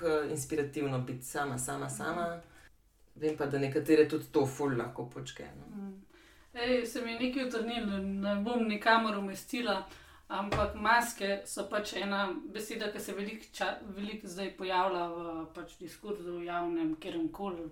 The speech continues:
Speaker 2: privatnem. Klovni, ne. Klovnski nos je najmanjša maska, ne, ki jo pač tako nekako, ki jo pač uporabljamo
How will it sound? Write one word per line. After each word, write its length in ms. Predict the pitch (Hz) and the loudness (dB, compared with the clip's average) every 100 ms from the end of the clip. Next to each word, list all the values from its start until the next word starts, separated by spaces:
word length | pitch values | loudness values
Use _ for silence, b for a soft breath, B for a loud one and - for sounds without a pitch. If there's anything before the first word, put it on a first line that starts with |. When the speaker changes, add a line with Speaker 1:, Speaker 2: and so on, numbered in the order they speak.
| - | -12
Speaker 2:
privatnem. 640 | 175 175 196 226 302 285 B B B B B B _ - - | -10 -2 0 8 8 8 B B B B B B _ -20 -14
Klovni, 500 | - 285 302 285 - | 2 10 12 12 6
ne. 340 | 185 208 214 - b b b b - - | 0 0 -2 -6 b b b b -20 -14
Klovnski 680 | - 247 277 285 - - | -4 4 6 6 4 -4
nos 420 | 233 262 262 - - | 0 2 2 -2 -6
je 220 | 294 208 | -6 0
najmanjša 680 | 226 262 247 233 226 226 202 | 4 6 8 6 6 4 0
maska, 720 | 202 208 202 - - 170 175 - - - - - _ _ _ - 247 - | 2 2 2 -4 -8 -6 -6 -8 -20 -20 -20 -20 _ _ _ -16 -16 -14
ne, 340 | 214 202 233 247 - - - | -6 -4 -6 -10 -18 -20 -18
ki 160 | - 190 | -12 -8
jo 340 | 190 185 190 - | -8 -8 -10 -12
pač 300 | 190 - - | -12 -12 -16
tako 280 | - - 180 | -18 -10 -4
nekako, 500 | 170 165 175 170 - - _ - - | -4 -4 -4 -6 -8 -20 _ -20 -20
ki 160 | - 175 | -16 -12
jo 260 | 160 160 160 | -10 -10 -12
pač 200 | 175 - | -16 -18
uporabljamo 680 | - 175 175 165 165 160 | -10 -6 -4 -4 -4 -2